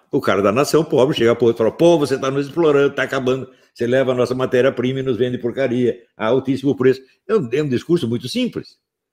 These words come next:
né? Ao passo que o discurso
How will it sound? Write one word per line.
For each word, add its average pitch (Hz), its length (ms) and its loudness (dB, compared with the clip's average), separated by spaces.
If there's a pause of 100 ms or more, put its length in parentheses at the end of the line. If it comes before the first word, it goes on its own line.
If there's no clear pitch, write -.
(260)
né? 139 280 -6 (1080)
Ao 160 160 2
passo 110 280 0
que 143 80 -2
o 151 60 2
discurso 117 540 -4